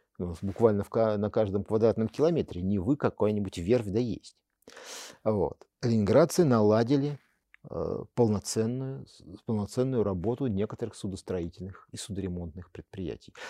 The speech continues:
Да, конечно, на некоторых из них, например, на Эллинге, э, не-, на, в Эллингах некоторых судостроительных заводов разместились корректировочные посты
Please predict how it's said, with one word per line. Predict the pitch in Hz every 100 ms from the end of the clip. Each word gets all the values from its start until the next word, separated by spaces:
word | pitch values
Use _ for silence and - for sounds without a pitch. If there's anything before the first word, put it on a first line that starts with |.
| -
Да, | 113 147
конечно, | - 101 123 - 113
на | 104
некоторых | 110 165 - 160 139
из | 127
них, | 123 -
например, | 92 104 113
на | 101 104 -
Эллинге, | 123 98 92 92 87
э, | 82 85 50 82
не-, | 101 85
на, | 107 101
в | 113
Эллингах | 107 92 92 -
некоторых | 95 - 87
судостроительных | - 95 - 101 95 90
заводов | 101 90 92
разместились | 95 104 - 107 95
корректировочные | - 95 - 104 98 95 110 113
посты | 135 131 -